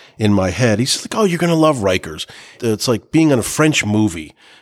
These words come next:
Uh, there's a bus that takes you to the prison. It's really kinda cool. You'll see."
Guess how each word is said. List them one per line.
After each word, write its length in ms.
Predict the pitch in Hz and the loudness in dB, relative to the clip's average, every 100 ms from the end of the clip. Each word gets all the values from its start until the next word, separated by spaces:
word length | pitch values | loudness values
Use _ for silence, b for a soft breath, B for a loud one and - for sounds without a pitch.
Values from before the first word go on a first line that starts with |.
| b | b
Uh, 180 | 90 87 | -12 -8
there's 240 | 95 90 | -6 -8
a 40 | 85 | -10
bus 500 | - 147 139 117 - | -4 -2 0 -4 -6
that 160 | 80 | -8
takes 340 | - 120 - 117 | -2 -2 -2 -4
you 40 | |
to 80 | 101 | -6
the 120 | 87 | -8
prison. 600 | - - 156 135 127 113 - B B B | -8 -2 0 2 0 -2 -6 B B B
It's 240 | 135 - | -8 0
really 260 | 151 143 127 | 2 2 2
kinda 300 | - 107 98 | 0 0 -2
cool. 320 | - 95 85 | -4 -6 -4
You'll 160 | 107 101 | -4 -2
see." 340 | - 80 67 | -4 -6 -12